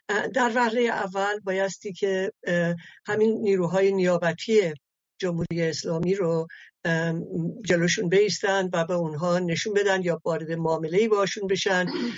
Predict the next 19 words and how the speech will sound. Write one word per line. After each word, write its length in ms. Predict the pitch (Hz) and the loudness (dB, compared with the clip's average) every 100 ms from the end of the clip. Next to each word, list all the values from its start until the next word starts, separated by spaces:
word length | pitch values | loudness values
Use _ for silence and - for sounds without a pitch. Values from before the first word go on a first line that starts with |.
| - | -4
ام، 300 | 185 175 170 | 0 2 2
باشون 500 | 170 165 175 - 175 170 | 2 2 0 -2 -4 0
کاری 220 | 220 240 | 2 4
بکنن 380 | 233 233 233 226 | 2 2 2 2
که 160 | 226 226 | 0 -2
اونها 520 | 226 202 175 247 262 - - _ | -4 -2 -2 0 0 -4 -20 _
رو 100 | 254 | -2
تضعیف 480 | 233 208 170 226 - | 2 -2 -2 -10 -12
کنن. 340 | - 165 147 _ - _ | -14 -14 -18 _ -20 _
ببینید 240 | - 254 254 | -8 -4 -2
الان 280 | 220 240 233 | 0 0 -2
همین 280 | 262 254 214 | -6 -6 -6
حملهٔ 580 | 202 190 190 180 175 175 _ _ _ | -6 -4 -4 -4 -4 -8 _ _ _
اه، 260 | 175 170 170 | -4 -2 -2
اسرائیل 560 | - 180 185 170 175 170 | -4 -8 -4 -2 -2 -2
به 140 | 170 170 | -4 -2
غزه 480 | 165 160 180 196 196 | -4 -2 -2 0 0
یا 140 | 165 | 0
به، 420 | 156 165 165 165 | -2 -2 0 -2